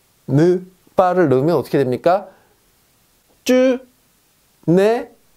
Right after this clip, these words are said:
에빠 이렇게 되겠죠. 뛰네 에빠. 그렇죠? 쭈네 에빠가 됩니다. 헷갈리지 않죠?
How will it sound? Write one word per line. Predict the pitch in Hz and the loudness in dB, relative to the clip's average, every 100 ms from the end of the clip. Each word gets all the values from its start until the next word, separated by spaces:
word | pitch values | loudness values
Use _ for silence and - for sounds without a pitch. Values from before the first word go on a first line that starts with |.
| _ - | _ -2
에빠 | 147 151 - - 107 | 0 -2 -4 -4 -2
이렇게 | 107 - | -4 -2
되겠죠. | 123 95 - | -4 -4 -8
뛰네 | 85 180 185 160 107 | -4 -2 0 -2 -4
에빠. | 101 87 - _ _ | -10 -14 -14 _ _
그렇죠? | - 101 170 185 | -8 -2 -2 -2
쭈네 | - 214 214 202 202 123 | -4 -2 0 0 0 -2
에빠가 | - 147 156 | 0 0 0
됩니다. | 139 123 135 113 156 - 202 | -2 -6 -2 -2 -2 -6 -4
헷갈리지 | 226 247 247 | -2 0 0
않죠? | 180 113 226 233 | -2 0 -2 -2